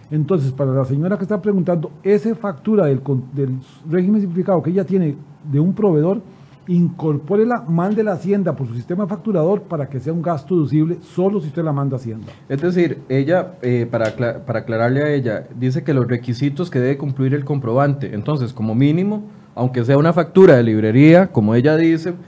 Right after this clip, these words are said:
Speaker 2: por cinco mil colones y
Speaker 1: No hay
Speaker 2: que diga
Speaker 1: problema.
Speaker 2: servicio de restaurante, como mínimo tiene que tener el nombre y el número de cédula de la persona afiliada al régimen simplificado.
Speaker 1: Correcto.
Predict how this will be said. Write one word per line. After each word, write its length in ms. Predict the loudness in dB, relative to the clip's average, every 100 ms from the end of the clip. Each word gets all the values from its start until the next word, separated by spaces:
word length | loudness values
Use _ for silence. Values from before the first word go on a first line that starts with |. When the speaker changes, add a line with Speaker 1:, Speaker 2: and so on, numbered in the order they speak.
| -20 -20 -8
Speaker 2:
por 120 | -6
cinco 240 | -4 -2
mil 160 | 0 0
colones 340 | 0 0 0
y 60 | 2
Speaker 1:
No 60 | 4
hay 20 |
Speaker 2:
que 80 | 6
diga 160 | 6
Speaker 1:
problema. 100 | 6
Speaker 2:
servicio 280 | 4 2 0
de 40 | -2
restaurante, 560 | 0 2 2 2 -2 -8 -6
como 240 | 0 4 4
mínimo 380 | 4 2 0
tiene 180 | -2 -4
que 100 | -4
tener 360 | -6 -2 -2 -4 -10 -14 0
el 180 | 4
nombre 360 | 6 6 6 6
y 100 | 6
el 100 | 6
número 320 | 6 4 6
de 140 | 4 4
cédula 480 | 4 4 4 2
de 220 | -2 0 2
la 180 | 2
persona 360 | 0 0 0 0
afiliada 580 | 0 -2 0 0 4 4
al 100 | 4
régimen 400 | 4 4 2 0
simplificado. 680 | -2 -4 -6 -2 2 4 4
Speaker 1:
Correcto. 180 | 2